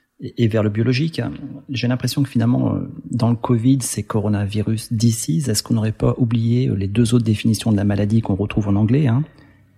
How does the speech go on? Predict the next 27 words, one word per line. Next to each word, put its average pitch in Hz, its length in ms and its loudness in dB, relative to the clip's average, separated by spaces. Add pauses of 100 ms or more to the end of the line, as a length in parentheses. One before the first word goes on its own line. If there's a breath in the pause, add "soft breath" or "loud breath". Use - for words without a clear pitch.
(280)
Euh, 98 360 -4
il - 60 -6
y 104 80 0
a - 40 0
le 101 100 0
di-, 101 240 -4
il 110 80 0
y 98 40 4
a 95 40 2
la 92 80 2
disease, 127 640 0
il - 80 -2
y 101 80 2
a 98 320 0
illness, 113 500 2
hein, 139 80 0
qui - 140 -8
est - 40 -4
la 95 80 -2
maladie, 104 600 -4 (220)
euh, 87 280 -4
sous - 200 -10
l'angle 101 260 0
biographique 104 760 2 (280)
de 101 100 -2
la 98 120 0
personne, 131 500 -2